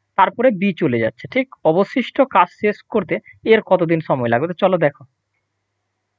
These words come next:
এখানে বলছে এ কুড়ি দিনে করতে পারে, আর এখানে বলছে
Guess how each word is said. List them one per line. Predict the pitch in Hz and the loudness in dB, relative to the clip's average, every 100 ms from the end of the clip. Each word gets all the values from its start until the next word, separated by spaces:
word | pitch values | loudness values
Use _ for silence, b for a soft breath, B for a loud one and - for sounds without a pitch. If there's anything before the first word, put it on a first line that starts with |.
| _ _ _ _ | _ _ _ _
এখানে | _ 214 | _ 0
বলছে | 226 233 254 - | 2 2 0 2
এ | 185 226 320 _ - _ _ _ | 4 4 2 _ -20 _ _ _
কুড়ি | - 170 185 | -6 -2 0
দিনে | 214 220 | 2 2
করতে | 220 214 | 0 2
পারে, | 226 240 - _ - - - | 2 2 -6 _ -20 -14 -2
আর | 139 156 | 0 0
এখানে | 156 185 175 | -2 -4 -4
বলছে | 151 131 | -4 -4